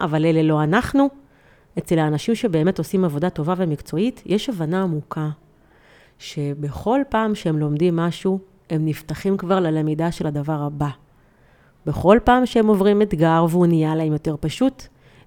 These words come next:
הם מתמלאים באמונה עצמית שמאפשרת להם כבר לראות שהנה האתגר הבא כבר שם. ואם אני אתן רגע את הדוגמה הכי בסיסית, כשפתחתי את העסק שלי והצבתי לעצמי מטרות,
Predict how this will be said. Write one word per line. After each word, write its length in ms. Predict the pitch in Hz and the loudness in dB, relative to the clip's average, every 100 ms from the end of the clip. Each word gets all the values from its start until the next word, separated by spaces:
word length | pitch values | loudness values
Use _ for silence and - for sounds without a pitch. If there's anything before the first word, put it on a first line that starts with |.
| - | -2
הם 140 | 165 | 2
מתמלאים 680 | 170 165 180 170 - 254 247 | 0 2 2 4 2 0 2
באמונה 480 | 208 175 175 190 214 | 4 4 4 4 2
עצמית 520 | 202 - - 226 262 | 0 -6 -4 0 0
שמאפשרת 880 | - 190 170 160 156 - 254 269 269 | 0 2 2 2 -2 0 2 2 2
להם 200 | 185 165 | 2 2
כבר 260 | 151 160 165 | 0 -2 0
לראות 540 | 175 175 254 277 - - - | 0 4 6 4 2 -14 -20
שהנה 580 | - - 226 262 254 220 | 0 2 6 4 4 4
האתגר 400 | 180 170 190 202 | 2 4 6 6
הבא 220 | 185 185 | 6 4
כבר 260 | 190 160 147 | 4 0 -2
שם. 360 | - 165 147 143 - - - _ _ _ _ _ _ _ - | 0 2 2 0 -6 -20 -20 _ _ _ _ _ _ _ -14
ואם 480 | - 165 170 165 175 | -8 -2 0 2 2
אני 120 | 180 | 2
אתן 200 | 185 285 269 | 2 2 2
רגע 140 | 269 | 0
את 100 | 269 | 2
הדוגמה 360 | 180 165 185 226 | 2 2 2 2
הכי 200 | 190 226 | 0 -4
בסיסית, 640 | - - - 220 180 - - _ _ _ _ - | -4 -6 -2 0 0 -4 -20 _ _ _ _ -4
כשפתחתי 600 | 170 - - 247 - 247 | -2 0 2 0 0 0
את 120 | 156 | 2
העסק 320 | 196 208 156 | 0 0 -2
שלי 280 | - 151 156 | 0 2 2
והצבתי 480 | 156 151 220 214 226 | 0 2 0 2 0
לעצמי 300 | 160 156 160 | 0 0 0
מטרות, 580 | 156 156 165 226 220 | 0 0 2 0 -2